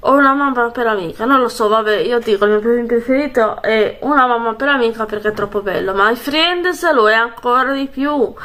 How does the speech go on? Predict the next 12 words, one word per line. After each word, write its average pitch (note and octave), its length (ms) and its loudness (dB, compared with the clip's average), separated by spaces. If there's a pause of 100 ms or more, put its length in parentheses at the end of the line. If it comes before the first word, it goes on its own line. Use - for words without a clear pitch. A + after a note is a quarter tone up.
(240)
perché A3+ 260 2
i B3 120 4
Friends, C#4+ 760 -2 (360)
sono - 260 -2
conosciuta C4+ 680 0
sia G#3+ 300 -2
con A3+ 180 0
i B3+ 80 0
Friends G3+ 680 -2
quando G3+ 260 -2
ero F#3+ 80 -2
adolescente G#3 1000 0